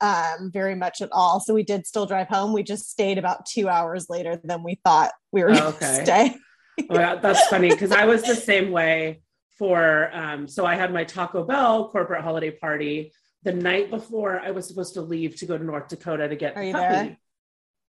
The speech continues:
Speaker 2: Okay, sorry, we got disconnected for a second. Um,
Speaker 1: <laughs>
Speaker 2: what I was saying was, uh, we had, uh,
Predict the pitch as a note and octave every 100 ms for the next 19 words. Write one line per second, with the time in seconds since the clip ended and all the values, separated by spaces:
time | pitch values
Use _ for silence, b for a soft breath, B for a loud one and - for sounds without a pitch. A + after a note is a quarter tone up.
0 | _ _ _ _ _ - C4+ G#3 F3 F3
1 | E3+ D#3+ F3 E3+ F3 - G3 C#3 C#3 D#3
2 | - E3+ E3+ - - G#3+ - G#3+ C#4 -
3 | B B C#4+ - G3+ G3 D#3+ D3+ C#5 C#5
4 | - - - G#4+ G#4+ C4 C4 B3+ C4 C4+
5 | C#4 C4 B3+ A#3+ - G#3+ G3+ F3 E3 G#3+
6 | A3 A3 G#3+ A3 A3 _ _ - G#3+ G3
7 | F#3+ F3+ F3+ - F3+ D#3+ C#3+ C3 C#3+